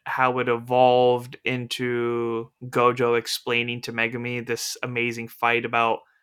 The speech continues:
the last two people who had their abilities. So w-, they talked about how much, like, how much the Zenins would love Megumi because he actually has cursed abilities and the specific one and yada yada.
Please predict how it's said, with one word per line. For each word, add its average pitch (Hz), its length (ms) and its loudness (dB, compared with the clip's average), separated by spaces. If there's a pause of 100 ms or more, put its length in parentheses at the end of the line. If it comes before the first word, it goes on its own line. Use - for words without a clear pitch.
(200)
the 127 160 2
last 117 460 2
two 123 140 -6
people 120 340 -6
who 120 140 -8
had 113 300 0
their 117 140 2
abilities. 117 680 0
So 120 300 0 (760)
w-, 131 220 -6
they 160 220 4
talked 175 380 4
about 135 320 4
how 131 160 0
much, 127 260 -6
like, 117 280 -6 (560)
how 151 200 4
much 135 360 2
the 127 80 -2
Zenins 120 680 -4
would 113 380 2
love 127 360 4
Megumi 123 540 -2
because 113 320 -6
he 110 100 -2
actually 110 280 -2
has 135 320 2
cursed 127 320 -6
abilities 120 680 0
and 110 80 -10
the 110 60 -10
specific - 540 -4
one 131 200 0
and 110 120 -6
yada 107 220 0
yada. 139 380 2